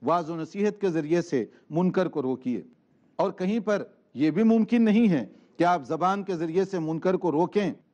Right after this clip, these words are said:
तो आप कम से कम उस बुराई को दिल में बुरा समझें। और ये ईमान की बिल्कुल कमजोर तरीन शक्ल है, इससे नीचे और कोई ईमान नहीं है। मुनकर के साथ कॉम्प्रोमाइज नहीं किया जा सकता, मुनकर के साथ समझौता करने की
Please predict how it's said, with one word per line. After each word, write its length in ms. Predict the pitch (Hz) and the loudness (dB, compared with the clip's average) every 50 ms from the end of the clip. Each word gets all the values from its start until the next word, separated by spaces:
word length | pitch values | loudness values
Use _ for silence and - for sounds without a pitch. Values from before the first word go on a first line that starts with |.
| _ _ _ _ _ | _ _ _ _ _
तो 40 | 180 | -2
आप 360 | 175 135 165 170 180 180 - | 0 0 0 0 0 -2 -6
कम 180 | - 151 160 175 | -8 -8 -8 -8
से 180 | - - 170 151 | -6 -6 -8 -6
कम 260 | - 165 196 202 175 | -4 -6 -4 -4 -4
उस 120 | 156 135 127 | -4 -6 -6
बुराई 500 | 110 127 139 131 139 156 185 208 214 202 | -4 -2 0 2 2 2 2 2 0 -4
को 300 | - - 175 196 220 220 180 | -4 -2 0 2 2 2 0
दिल 300 | 131 110 160 175 196 208 | -2 -2 -2 -2 0 0
में 240 | 220 240 240 208 | 2 2 2 2
बुरा 260 | 175 208 214 214 202 190 | 2 2 2 2 0 -2
समझें। 460 | - - 175 170 156 131 131 120 98 90 - _ _ _ _ _ _ 147 | -4 -8 -12 -12 -10 -10 -10 -12 -14 -16 -20 _ _ _ _ _ _ -2
और 120 | 170 190 | -2 -2
ये 200 | 170 196 190 165 - | 0 -2 -2 -2 -2
ईमान 360 | 185 180 185 202 220 226 233 202 | -4 -2 0 0 2 2 0 0
की 140 | - 226 196 | -2 -4 -2
बिल्कुल 360 | 151 196 226 214 220 233 226 - | -2 -2 -2 0 2 0 0 2
कमजोर 500 | - 190 180 180 156 190 226 240 226 - - - | 0 -2 -2 -2 0 2 2 2 2 0 -4 -6
तरीन 540 | - 196 202 240 254 254 254 262 254 240 220 - | -6 -4 -2 -2 0 0 0 0 0 0 -2 -4
शक्ल 380 | - 180 - - 170 147 120 | -6 -8 -8 -6 -6 -6 -4
है, 160 | 110 98 92 - _ _ _ - | -6 -8 -10 -14 _ _ _ -6
इससे 260 | 208 202 - 240 233 | -6 -2 0 0 0
नीचे 260 | 233 226 233 185 - 240 | 2 0 -2 -2 -2 0
और 180 | 226 214 214 208 | 0 0 0 0
कोई 240 | - 214 208 208 190 | 0 -2 -2 0 -2
ईमान 280 | 175 175 185 190 185 175 | -2 -2 -2 -2 -2 -4
नहीं 280 | 156 147 170 220 185 | -4 -6 -4 -6 -6
है। 160 | 113 113 95 - _ _ _ _ _ _ _ _ _ _ _ _ _ | -6 -8 -12 -14 _ _ _ _ _ _ _ _ _ _ _ _ _
मुनकर 440 | 120 156 196 208 208 - 240 247 247 | -2 0 2 2 2 2 2 2 2
के 140 | - 240 226 | 0 -2 -2
साथ 240 | - 233 220 220 220 - | -2 0 -2 -2 -2 -2
कॉम्प्रोमाइज 680 | - 196 190 196 180 190 202 190 185 180 185 185 151 | -2 -2 -2 -2 -2 -2 -2 0 2 0 0 0 -2
नहीं 160 | 151 175 190 180 | -4 -6 -6 -6
किया 240 | - 170 165 156 | -2 -2 0 0
जा 160 | 143 139 139 127 | 0 0 -2 -2
सकता, 400 | 120 - 120 - - 123 - - - _ _ _ _ _ _ - | -2 -4 -8 -8 -6 -6 -6 -6 -8 _ _ _ _ _ _ -2
मुनकर 520 | 135 185 214 220 226 220 220 233 240 233 | 0 2 4 4 2 2 2 0 0 0
के 160 | 233 233 214 196 | 0 -2 -4 -2
साथ 320 | - 208 196 202 202 202 | 0 0 2 2 2 0
समझौता 680 | 202 - - 170 170 170 160 185 214 220 - 226 220 214 | -2 -4 -4 -4 -4 -2 0 0 0 0 0 0 -2 -2
करने 340 | 214 - 190 180 185 202 208 180 | -2 -4 -8 -6 -6 -6 -8 -8
की 260 | 208 208 185 139 | -6 -6 -6 -6